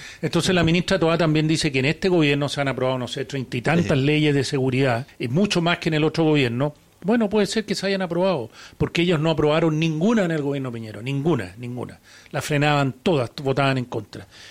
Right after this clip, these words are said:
Speaker 1: Y que se hayan aprobado las leyes, hay que ver la efectividad y la implementación de las leyes. Y tenemos el caso de la ley de usurpaciones, yo insisto, que salió una cosa totalmente desmejorada a lo que era originalmente.
Speaker 2: Tomo tu concepto de, del efecto de disuasión que tienen que tener las leyes.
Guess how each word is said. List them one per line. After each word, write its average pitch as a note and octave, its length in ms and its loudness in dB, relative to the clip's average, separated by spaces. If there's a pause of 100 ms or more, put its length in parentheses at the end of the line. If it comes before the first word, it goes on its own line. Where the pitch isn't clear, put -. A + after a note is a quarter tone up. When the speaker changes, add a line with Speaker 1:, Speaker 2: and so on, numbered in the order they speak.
(160)
Speaker 1:
Y D#3+ 80 -4
que C3 120 -2
se D#3 120 0
hayan E3 180 2
aprobado D#3 300 2
las D3 120 2
leyes, D#3+ 260 2
hay D3 80 2
que C#3+ 180 0
ver D#3 140 4
la D3+ 80 4
efectividad C3+ 680 0
y E3+ 80 0
la D#3 60 0
implementación C#3 640 -4
de D#3+ 80 -2
las C#3 140 -4
leyes. G3+ 240 -4
Y E3+ 40 -6
tenemos F#3+ 360 -4
el - 40 -20
caso G3 220 -6
de F#3 80 -2
la F#3 60 -2
ley G3 100 -2
de G3 60 2
usurpaciones, G3 560 -4
yo F#3 80 -2
insisto, F3+ 400 -8 (100)
que D3+ 280 -4 (180)
salió D#3 440 0
una D3+ 240 0
cosa C3+ 680 0
totalmente C3+ 800 0 (320)
desmejorada B2+ 640 0
a - 20 2
lo B2 120 0
que B2+ 80 -2
era B2 280 -2 (260)
originalmente. B2 720 -4 (280)
Speaker 2:
Tomo E3+ 280 2
tu C#3 440 4
concepto C#3 580 0
de, A2 420 4 (280)
del G#2 300 0
efecto C#3 500 0
de A#2 180 4
disuasión B2 720 0
que F3 140 -2
tienen D#3 240 0
que D3 120 -4
tener C3 240 0
las B2 160 0
leyes. F#2 440 -2